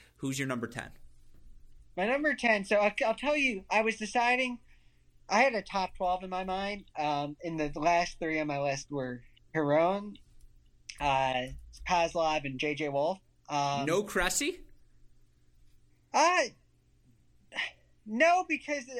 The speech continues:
Speaker 2: I feel like with Cressy, it's more recency bias with him.
Speaker 1: All right.
Speaker 2: Uh,
Speaker 1: Pablo Crane Busta says hello, but go on.
Speaker 2: Yeah, <laughs> you know, Cress-, Cressy's thirteen. How about that? Uh,
Speaker 1: <laughs>
Speaker 2: number ten
Speaker 1: Fair.
Speaker 2: is, uh, Hiron.
Speaker 1: Yeah,
Speaker 2: Yeah.
Speaker 1: I, I agree with you. Make the case.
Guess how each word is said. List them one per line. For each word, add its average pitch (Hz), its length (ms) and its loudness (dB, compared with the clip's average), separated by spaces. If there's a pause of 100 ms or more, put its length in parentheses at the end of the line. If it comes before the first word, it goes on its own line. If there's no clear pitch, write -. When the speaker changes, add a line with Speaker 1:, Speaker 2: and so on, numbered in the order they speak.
Speaker 2:
I 269 120 2
feel 349 140 -4
like 294 120 2
with 240 180 -8
Cressy, 262 400 -4
it's 190 200 -8
more 226 200 -2
recency 226 500 -4
bias 233 520 4
with 226 120 -4
him. 240 320 -2 (380)
Speaker 1:
All 165 200 2
right. 160 220 2
Speaker 2:
Uh, 160 40 -2 (140)
Speaker 1:
Pablo 185 280 -2
Crane 175 260 -4
Busta 147 400 -6
says 147 260 -4
hello, 147 280 -4
but 165 160 -10
go 143 160 -6
on. 123 280 -10 (260)
Speaker 2:
Yeah, 196 400 0
<laughs> 208 40 0
you 240 180 -2 (340)
know, 320 180 6
Cress-, 277 340 4
Cressy's 302 380 2
thirteen. 196 500 -6
How 143 80 0
about 143 220 -2
that? 117 280 -6
Uh, 175 260 0
Speaker 1:
<laughs> 196 100 -10
Speaker 2:
number 269 220 2
ten 226 140 -2
Speaker 1:
Fair. 240 120 0 (340)
Speaker 2:
is, 190 260 -2
uh, 160 360 2
Hiron. 156 380 -2 (360)
Speaker 1:
Yeah, 151 220 0
Speaker 2:
Yeah. - 140 -8
Speaker 1:
I, 160 280 2
I 170 200 2
agree 151 240 0
with 127 200 -4
you. 123 220 -4
Make 135 220 -2
the - 60 -8
case. 107 360 -6